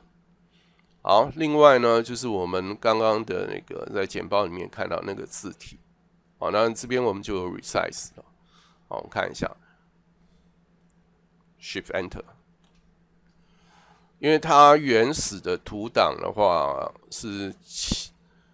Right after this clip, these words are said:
高度是七五四，啊，宽度，宽度我们的当初有调整了，哦，让它变成六三五，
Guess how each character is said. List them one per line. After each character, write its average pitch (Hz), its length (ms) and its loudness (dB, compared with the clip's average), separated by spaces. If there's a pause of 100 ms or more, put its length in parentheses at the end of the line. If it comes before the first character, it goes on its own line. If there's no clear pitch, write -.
(200)
高 143 220 6
度 135 240 -4
是 113 180 -6
七 117 300 -6
五 101 180 -6
四， - 340 -6 (520)
啊， - 240 -6
宽 127 240 -2
度， 117 280 -4 (180)
宽 117 200 -4
度 120 80 -2
我 101 100 0
们 92 160 -10
的 95 60 -10
当 104 240 0
初 110 100 -8
有 92 120 -8
调 - 280 -10
整 73 200 -8
了， - 160 -18 (160)
哦， - 240 -10
让 98 200 0
它 95 60 0
变 98 220 -8
成 - 120 -12 (160)
六 104 200 -4
三 90 280 -4
五， - 220 -16